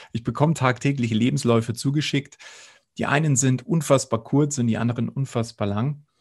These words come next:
Ein Lebenslauf sollte eigentlich nie mehr als ein bis maximal zwei Seiten lang sein. Für Berufseinsteiger gilt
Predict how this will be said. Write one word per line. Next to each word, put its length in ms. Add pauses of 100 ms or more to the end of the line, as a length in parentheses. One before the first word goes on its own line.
(260)
Ein 120
Lebenslauf 480
sollte 320
eigentlich 400 (240)
nie 500
mehr 280
als 280
ein 400
bis 140
maximal 580
zwei 460
Seiten 340
lang 240
sein. 380
Für 100
Berufseinsteiger 880
gilt 300